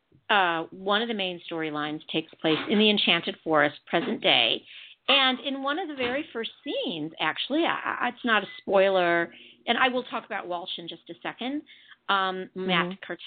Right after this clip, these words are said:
Speaker 1: Cartelli is asking. Um, is, uh, that we see Aurora and Philip in,
Speaker 2: Well,
Speaker 1: like,
Speaker 2: yeah,
Speaker 1: the very
Speaker 2: there,
Speaker 1: first
Speaker 2: there, uh, the Enchanted Forest storyline takes place one year ago, as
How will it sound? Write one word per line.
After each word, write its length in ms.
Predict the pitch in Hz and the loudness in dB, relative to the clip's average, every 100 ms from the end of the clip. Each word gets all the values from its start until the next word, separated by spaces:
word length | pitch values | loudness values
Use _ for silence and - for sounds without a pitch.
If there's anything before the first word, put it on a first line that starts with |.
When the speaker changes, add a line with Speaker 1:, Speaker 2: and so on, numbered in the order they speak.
| 165 | -6
Speaker 1:
Cartelli 260 | 160 160 | -4 -4
is 80 | 156 - | -6 -6
asking. 560 | 143 147 - 233 285 294 - _ _ _ _ _ _ _ | -6 -4 -2 0 0 -2 -10 _ _ _ _ _ _ _
Um, 560 | 214 214 214 196 208 220 - _ _ _ _ _ _ _ - - _ - | 4 6 6 4 2 -4 -10 _ _ _ _ _ _ _ -20 -20 _ 2
is, 380 | 240 233 233 214 - - | 4 4 2 -2 -12 0
uh, 380 | 226 214 208 214 202 | 4 6 4 0 -4
that 140 | 214 | -6
we 140 | 226 - | -8 -12
see 120 | 247 | -6
Aurora 400 | 226 214 233 233 220 | -4 0 0 0 -2
and 140 | 190 - | -6 -8
Philip 220 | - - 269 262 - _ _ _ _ _ _ _ _ _ - - - - - | -8 -8 -10 -10 -12 _ _ _ _ _ _ _ _ _ -18 -16 -14 -14 -10
in, 220 | 208 208 202 | -6 -6 2
Speaker 2:
Well, 120 | 233 | 4
Speaker 1:
like, 80 | 233 | 6
Speaker 2:
yeah, 140 | 226 | 4
Speaker 1:
the 60 | 190 | 4
very 220 | 185 269 | 6 6
Speaker 2:
there, 120 | 262 | 4
Speaker 1:
first 100 | 226 | 2
Speaker 2:
there, 260 | 233 311 269 214 | 2 4 4 4
uh, 40 | |
the 180 | 190 202 | 4 2
Enchanted 360 | 202 285 277 208 | 2 2 2 2
Forest 300 | 254 262 202 - | 2 2 2 2
storyline 580 | 185 180 170 165 160 165 | 2 2 2 2 2 0
takes 200 | 190 - - | -2 -4 0
place 240 | 180 165 - _ - _ | 4 4 0 _ -20 _
one 380 | 208 190 190 180 | 2 4 4 4
year 240 | 180 180 | 4 4
ago, 360 | 156 147 135 135 | 4 2 0 0
as 80 | 156 | -4